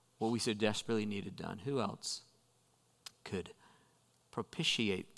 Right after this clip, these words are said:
the sins of a world of sinners? Who would if they could? But you can and you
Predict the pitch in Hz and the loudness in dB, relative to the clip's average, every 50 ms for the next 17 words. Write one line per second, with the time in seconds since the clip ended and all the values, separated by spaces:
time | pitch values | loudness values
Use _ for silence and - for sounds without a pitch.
0 | - - _ _ - - 110 - - - 143 139 135 127 120 110 - - - 110 | -20 -20 _ _ -16 -10 -4 -2 0 0 0 0 0 0 0 0 -2 -2 -2 -2
1 | 113 110 107 107 107 107 110 120 123 127 135 127 113 101 - - - 104 - - | 0 0 0 0 -2 -2 0 2 2 4 4 2 2 0 -4 -8 -8 -4 -4 -2
2 | - 107 98 92 - - - - - - _ _ _ _ _ _ _ _ _ _ | -2 -2 -4 -6 -8 -6 -6 -6 -6 -8 _ _ _ _ _ _ _ _ _ _
3 | _ _ _ _ _ _ _ _ _ _ _ _ - - 180 170 120 101 107 120 | _ _ _ _ _ _ _ _ _ _ _ _ -4 0 0 0 0 0 0 2
4 | 156 151 104 95 101 - - - 90 - - - - - 165 180 151 - - - | 2 2 2 0 -2 -2 -2 -4 -4 -4 -6 -12 -10 -6 -4 -4 -4 -6 -8 -12
5 | - _ _ _ _ - - - - - - _ - - - - 127 117 - - | -20 _ _ _ _ -20 -20 -20 -20 -20 -20 _ -8 -2 -2 0 0 0 -2 2
6 | 131 123 120 123 123 120 113 110 104 101 | 4 4 6 6 4 4 2 0 0 -2